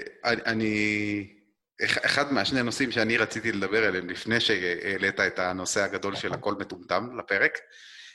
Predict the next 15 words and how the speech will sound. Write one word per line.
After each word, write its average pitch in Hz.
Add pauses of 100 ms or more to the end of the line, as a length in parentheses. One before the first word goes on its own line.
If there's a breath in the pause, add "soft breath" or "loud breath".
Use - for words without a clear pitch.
(180 loud breath)
אה, 92
אתה -
זוכר? 135
שלחתי 107
לך, 90
הנושא 90
הראשון 113
שאני 98
העליתי 90
היה, 101 (720)
"היעלבויות 101
מונעות 110
אמירה 98
של 107
עובדות". 85